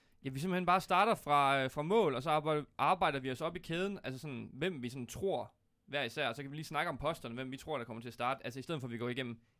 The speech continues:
hele truppen, fordi truppen ligner meget det, den har gjort i de forrige kampe. Der har,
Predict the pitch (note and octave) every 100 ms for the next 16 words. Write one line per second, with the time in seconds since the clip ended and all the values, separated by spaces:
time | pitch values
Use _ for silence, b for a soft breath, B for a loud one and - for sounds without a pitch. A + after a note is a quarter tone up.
0 | _ D#3+ F#3+ F3+ - D3 D3+ B2+ A#2+ -
1 | D#3 D#3 B2+ D#3+ G#3+ A3 C#3 B2+ C3+ D3+
2 | D3+ _ _ _ _ _ - D#3 C#3+ D3
3 | D#3 A#2+ A#2 C#3+ F3 E3+ C3 C#3+ C#3+ -
4 | b b A2+ C#3 D#3+ A#3+ G3+